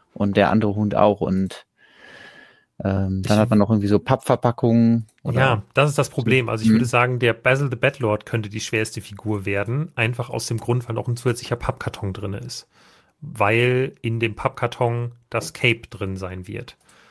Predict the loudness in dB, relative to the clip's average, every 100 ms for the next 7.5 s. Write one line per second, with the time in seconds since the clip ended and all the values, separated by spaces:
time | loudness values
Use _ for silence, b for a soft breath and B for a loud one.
0 | b b b b b _ -10 -8 -8 -10
1 | -4 0 2 2 0 -4 -6 -8 -10 -4
2 | -2 0 -4 -10 -12 -8 -8 -6 -8 -8
3 | -8 -8 -4 0 0 -2 -10 -12 -14 -4
4 | 0 0 -2 -2 0 0 -2 -6 -6 -2
5 | -2 0 -4 -4 -6 -6 -8 -6 -4 -2
6 | -2 -6 -10 -8 -8 -8 0 2 4 4
7 | 4 2 2 0